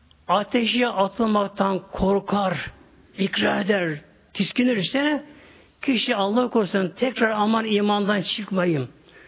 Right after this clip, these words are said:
aman imanım gitmesin" diye kişinin böyle korku titremesi gerekiyor adı cemaatin, bakın. Bir de imanı gideren tabii çok şeyler var adı cemaatimiz.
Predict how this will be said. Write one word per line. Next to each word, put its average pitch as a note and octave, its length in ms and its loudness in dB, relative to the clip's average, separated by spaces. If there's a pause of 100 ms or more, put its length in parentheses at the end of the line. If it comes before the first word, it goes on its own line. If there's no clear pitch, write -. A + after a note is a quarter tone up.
(480)
aman A3 240 2
imanım A3+ 420 2
gitmesin" G#3 600 0 (480)
diye C#4 420 0 (580)
kişinin - 280 -2
böyle G3 220 0 (100)
korku - 300 -2
titremesi F3+ 440 0
gerekiyor E3 360 0
adı B2+ 100 -8
cemaatin, A2+ 520 -12
bakın. - 240 -20 (1200)
Bir C#4 220 0
de D3+ 260 0 (540)
imanı A#3 460 0
gideren G3+ 480 0
tabii G3 380 -2
çok - 380 -6
şeyler F3 320 0
var D3 240 -2
adı C#3+ 120 -2
cemaatimiz. B2 920 -10